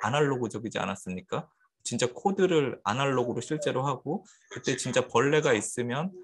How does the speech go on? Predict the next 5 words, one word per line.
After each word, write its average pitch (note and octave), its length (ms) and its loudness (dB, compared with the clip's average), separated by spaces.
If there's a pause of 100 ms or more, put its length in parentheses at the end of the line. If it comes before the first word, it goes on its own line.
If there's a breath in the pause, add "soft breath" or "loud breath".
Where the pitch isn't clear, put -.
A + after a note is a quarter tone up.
(280)
버그가 C#3+ 420 2
생겨서, A#2+ 480 -4
그래서 A2+ 280 -8
그 G2 260 -4 (320)
버그고요. - 640 -2